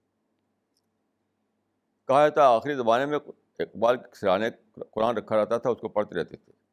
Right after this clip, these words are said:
تو وہ بس اسی کا مصداق تھے، اولئک قرؤا وهم لم یقرؤا۔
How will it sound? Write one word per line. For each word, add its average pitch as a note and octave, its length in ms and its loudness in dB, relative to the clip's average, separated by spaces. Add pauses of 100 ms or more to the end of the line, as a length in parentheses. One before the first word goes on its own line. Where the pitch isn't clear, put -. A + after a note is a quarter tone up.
(600)
تو - 80 -10
وہ D#3 120 -2
بس D#3+ 200 0
اسی F3+ 220 -8
کا G3 100 0
مصداق E3+ 420 -2
تھے، A2+ 100 -8
اولئک C#3+ 680 -2
قرؤا B2+ 160 0
وهم D#3 520 -4
لم F3+ 200 0
یقرؤا۔ G2 320 -4